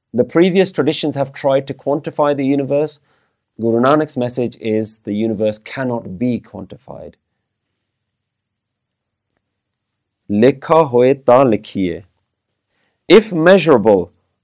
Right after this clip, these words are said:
only then can it be written, and the writing by the writer continues, but the writer will be destroyed. This is the same message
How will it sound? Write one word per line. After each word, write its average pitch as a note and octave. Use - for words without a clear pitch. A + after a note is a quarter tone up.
only D#3
then B2
can G#2+
it -
be G2+
written, B2+
and A#2+
the A#2
writing A#2
by A2
the B2
writer A#2+
continues, E3
but -
the F#2+
writer A2
will G2
be F#2+
destroyed. -
This D#3+
is A#3
the G3+
same F3
message B2